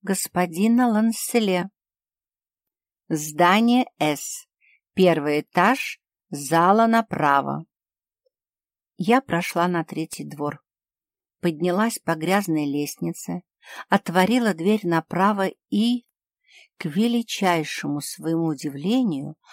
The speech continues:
очутилась прямо в палате. Каким образом в такое холодное время года больные не простужаются от притока воздуха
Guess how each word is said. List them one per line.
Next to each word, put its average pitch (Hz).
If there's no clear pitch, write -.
очутилась 220
прямо 151
в -
палате. 139
Каким 185
образом 165
в -
такое 180
холодное 156
время 160
года 151
больные 165
не 165
простужаются 165
от -
притока 175
воздуха 165